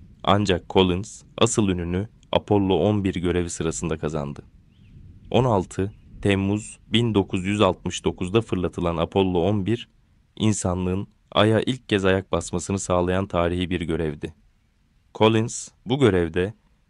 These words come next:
komuta modülü pilotu olarak görev yaptı ve Ay yörüngesinde kalarak Armstrong ve Aldrin'in Ay yüzeyine inişini destekledi. Bu süreçte Collins,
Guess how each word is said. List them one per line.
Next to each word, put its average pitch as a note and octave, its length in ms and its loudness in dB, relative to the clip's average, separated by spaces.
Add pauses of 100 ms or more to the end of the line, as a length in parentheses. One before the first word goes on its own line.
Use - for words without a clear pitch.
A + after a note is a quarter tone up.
(160)
komuta A2+ 340 0
modülü F#2 320 0
pilotu F2+ 340 -4
olarak F2 300 -4
görev G2+ 260 0
yaptı F#2+ 400 -2
ve F2 180 -2 (200)
Ay A2 300 0 (240)
yörüngesinde F2 600 -2
kalarak E2+ 600 -4
Armstrong A2 560 0
ve G2+ 80 0
Aldrin'in G2+ 640 0
Ay A#2 340 0 (300)
yüzeyine F#2+ 400 0
inişini F#2 420 -4
destekledi. D2 640 -6 (800)
Bu D3 80 2
süreçte F2+ 600 0 (240)
Collins, G2 560 0